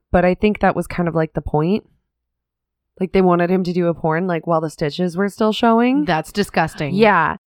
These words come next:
Speaker 1: So he does John Wayne Bobbitt Uncut is the title of the film for all you movie buffs out there. If you
Speaker 2: Holy
Speaker 1: want,
Speaker 2: shit.
Speaker 1: if you want a new terrible movie to <laughs> watch.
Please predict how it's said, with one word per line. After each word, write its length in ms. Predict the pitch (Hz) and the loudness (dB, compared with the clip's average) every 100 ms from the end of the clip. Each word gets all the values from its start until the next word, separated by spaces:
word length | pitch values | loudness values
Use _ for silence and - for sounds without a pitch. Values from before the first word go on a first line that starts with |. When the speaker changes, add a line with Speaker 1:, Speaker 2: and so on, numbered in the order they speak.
| _ - | _ -12
Speaker 1:
So 220 | 214 240 | 0 2
he 120 | 240 | 4
does 320 | 233 233 226 - - | 2 2 0 -12 -10
John 280 | 185 214 220 | 0 2 4
Wayne 180 | 220 202 | 2 4
Bobbitt 300 | 185 185 185 - | 2 2 0 0
Uncut 500 | 185 190 170 160 - - - | -2 -2 -2 -2 -4 -20 -10
is 200 | 160 165 | -6 -6
the 60 | 175 | -4
title 280 | 170 165 160 | -2 -2 -2
of 60 | |
the 80 | 170 | -6
film 360 | - 143 151 190 | -4 -2 -2 -4
for 200 | - 151 | -4 -2
all 140 | 151 | 0
you 280 | 160 165 151 | 0 0 0
movie 300 | 165 156 156 | -2 0 0
buffs 340 | 151 139 - 160 | 0 0 -2 -4
out 160 | 151 | -2
there. 240 | 151 151 160 _ _ | -2 -2 -4 _ _
If 100 | 208 | 0
you 120 | 196 226 | 4 4
Speaker 2:
Holy 40 | |
Speaker 1:
want, 140 | 247 | 4
Speaker 2:
shit. 340 | 214 165 160 - | 2 -6 -8 -6
Speaker 1:
if 100 | 254 | -2
you 140 | 226 294 | 0 2
want 180 | 320 | 2
a 100 | 247 | 2
new 600 | 214 208 214 226 220 208 - _ - | 2 4 4 4 4 2 -2 _ -6
terrible 400 | 240 208 190 190 | 0 2 2 0
movie 320 | 180 185 180 | -2 0 0
to 120 | 170 | 2
<laughs> 20 | 160 | 2
watch. 580 | 156 147 180 - - | 0 -6 -6 -8 -10